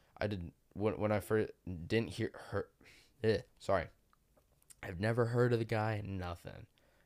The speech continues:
decided to listen to this podcast, and he started getting into it, and I was like, "This is fascinating." <laughs>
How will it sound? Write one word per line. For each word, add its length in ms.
decided 260
to 60
listen 260
to 60
this 120
podcast, 640
and 80
he 60
started 300
getting 180
into 280
it, 220
and 40
I 20
was 120
like, 180
"This 200
is 120
fascinating." 880
<laughs> 260